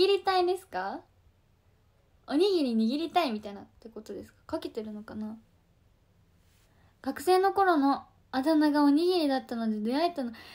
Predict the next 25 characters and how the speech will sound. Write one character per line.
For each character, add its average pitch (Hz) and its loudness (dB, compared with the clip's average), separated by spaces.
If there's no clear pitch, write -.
ー、 370 10
す 349 6
ご 392 8
い！ 508 4
バ 320 0
ス 359 0
セ 427 0
ン 381 -4
タ 330 -2
ー 330 2
の 277 0
カ 262 -2
レ 254 -2
ー - -2
ま 277 4
だ 277 0
食 339 -2
べ 381 0
て 339 -6
な 294 2
い 330 0
ん 311 0
で 302 0
す - -10
よ。 208 -8